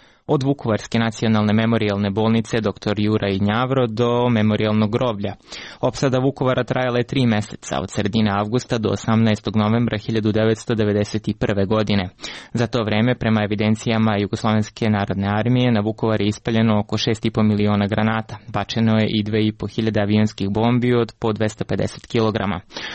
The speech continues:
U ta tri meseca i u danima nakon ulaska J N A i paravojnih jedinica u grad poginulo je ili ubijeno dve hiljade sedamsto sedamnaest osoba, a prema podacima Udruženja Vukovarske majke, kao, kao nestale se vodi još tristo osamdeset i šest osoba iz Vukovara,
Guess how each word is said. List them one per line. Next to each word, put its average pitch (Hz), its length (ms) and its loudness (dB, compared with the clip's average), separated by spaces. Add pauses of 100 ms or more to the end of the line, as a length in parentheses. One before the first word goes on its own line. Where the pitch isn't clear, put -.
(140)
U 131 140 2
ta 127 160 0
tri 123 180 0
meseca 123 500 0
i 123 100 2
u 110 60 2
danima 110 360 2
nakon 110 360 0
ulaska 110 400 0
J 104 140 2
N 107 100 4
A 110 260 2
i 104 60 0
paravojnih 104 580 0
jedinica 107 500 0
u 95 40 -2
grad 113 340 -2
poginulo 113 500 2
je 117 240 2
ili 104 180 2
ubijeno 110 420 2
dve 107 180 -2
hiljade 110 340 0
sedamsto 110 420 0
sedamnaest 107 600 0
osoba, 117 440 -2 (440)
a 139 120 0
prema 127 260 0
podacima 123 640 0
Udruženja 113 560 2
Vukovarske 110 560 -2
majke, 127 420 0
kao, 107 520 -2 (280)
kao 113 200 0
nestale 113 380 0
se - 180 -6
vodi 123 280 0
još 117 200 0
tristo 123 300 -2
osamdeset 117 520 -2
i 113 40 0
šest 123 300 -2
osoba 113 360 -2
iz 104 120 0
Vukovara, 135 540 -2